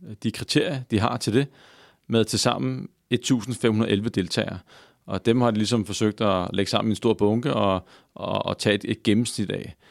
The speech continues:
Og det, der er interessant her, det er, at, øh, måden, man har gjort det på, øh, sådan metodemæssigt, det er, at man har taget nogle folk med det såkaldte metaboliske syndrom, og hvad det er så for en størrelse.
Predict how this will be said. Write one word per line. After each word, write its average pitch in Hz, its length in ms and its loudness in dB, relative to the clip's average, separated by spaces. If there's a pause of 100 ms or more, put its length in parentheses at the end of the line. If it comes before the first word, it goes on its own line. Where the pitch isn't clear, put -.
(520)
Og 98 340 -2 (440)
det, 131 100 6
der 143 60 6
er 135 40 6
interessant 110 340 0
her, 110 120 4
det 107 140 2
er, 101 180 4
at, - 460 -4
øh, 90 320 -4 (560)
måden, 117 220 2
man 117 100 4
har 98 80 4
gjort 123 260 2
det - 100 -2
på, 113 320 0 (160)
øh, 101 120 -10
sådan 98 220 -4
metodemæssigt, 117 640 2
det 104 100 4
er, 98 60 4
at 110 120 0
man 107 100 2
har 95 60 2
taget 117 220 2
nogle 107 140 -2
folk 117 280 0
med 95 200 0 (360)
det - 80 -10
såkaldte 98 500 -2
metaboliske 110 640 -2
syndrom, - 420 -4
og 104 80 0
hvad 98 140 4
det 110 100 0
er 101 40 4
så 107 160 0
for 110 140 0
en 95 60 0
størrelse. 98 500 0